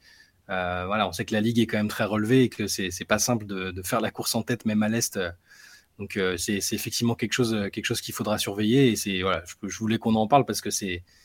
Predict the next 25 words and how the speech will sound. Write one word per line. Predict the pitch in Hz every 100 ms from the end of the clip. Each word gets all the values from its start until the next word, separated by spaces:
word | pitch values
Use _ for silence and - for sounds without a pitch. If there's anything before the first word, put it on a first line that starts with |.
| _ _ _
je | -
sais | 120
que, | - 110 101
je | -
sais | 107
que |
déjà | 104 110
à | 113
Philadelphie, | - 101 104 95 131 117
euh, | 95 87 90 90
quand | - 120
tu | -
vas | 131
sur | 135 113
Twitter | 117 123 135
et |
que | 113
tu | 117
vois | 117
les | 113
journalistes | 113 113 117 117
autour | 120 135 127
qui | -
disent, | 104 110 104
euh, « | 95